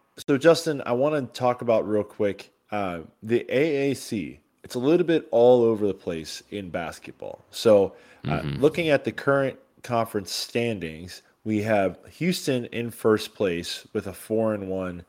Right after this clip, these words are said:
Speaker 1: conference record. And then after that, which I thought was weird, that is that, uh,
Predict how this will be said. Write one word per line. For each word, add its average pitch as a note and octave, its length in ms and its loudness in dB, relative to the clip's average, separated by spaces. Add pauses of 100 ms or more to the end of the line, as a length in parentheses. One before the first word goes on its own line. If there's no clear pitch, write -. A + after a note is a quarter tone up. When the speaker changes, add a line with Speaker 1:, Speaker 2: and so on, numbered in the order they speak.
(400)
Speaker 1:
conference F2+ 520 -4
record. D#2+ 480 -6 (420)
And G#2+ 160 0
then E3+ 300 2 (100)
after D#3 340 2
that, C#3 360 2
which A#2 320 0
I G#2 120 0
thought D3 240 2
was A#2 180 2
weird, B2+ 380 2
that G2+ 200 2
is G2 160 -6
that, G2+ 280 0 (560)
uh, F2 120 2